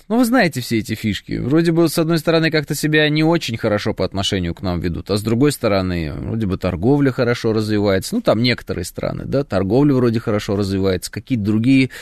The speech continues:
там вопросы не военные решаем хорошо. Ну, вот так. Сложный мир. "Надеяться надо только на себя", пишет Иван. Вот, да, и надеяться только на себя, и самим работать. А как,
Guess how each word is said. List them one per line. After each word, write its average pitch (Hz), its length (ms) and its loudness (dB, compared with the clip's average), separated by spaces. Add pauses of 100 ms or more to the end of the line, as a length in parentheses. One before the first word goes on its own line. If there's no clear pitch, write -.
(320)
там 92 180 -2
вопросы 110 460 2
не 117 120 2
военные 127 640 4
решаем 104 460 0
хорошо. 101 520 -2
Ну, 165 240 -2
вот 175 180 -8
так. - 380 -8 (320)
Сложный 107 460 2
мир. 87 280 -10 (1000)
"Надеяться 196 560 2
надо 156 300 2
только 165 320 2
на 208 100 0
себя", 208 400 2
пишет - 300 -4
Иван. 123 320 4
Вот, 208 280 4
да, 151 220 4
и 202 160 0
надеяться 175 480 0
только 135 220 0
на 123 60 4
себя, 87 380 0
и 151 200 2
самим 123 360 0
работать. 101 540 0 (220)
А - 100 -2
как, 175 260 2